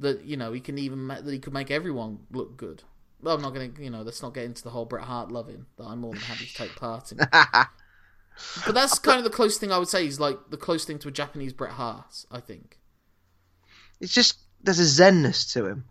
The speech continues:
Speaker 1: Mm, mm.
Speaker 2: He, the, the, at the start, um, when they're all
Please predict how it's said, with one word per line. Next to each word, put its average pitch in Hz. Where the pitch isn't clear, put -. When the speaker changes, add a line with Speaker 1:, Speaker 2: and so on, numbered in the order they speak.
Speaker 1:
Mm, 131
mm. 127
Speaker 2:
He, 220
the, 220
the, 220
at 262
the 247
start, 185
um, 151
when 151
they're 165
all 196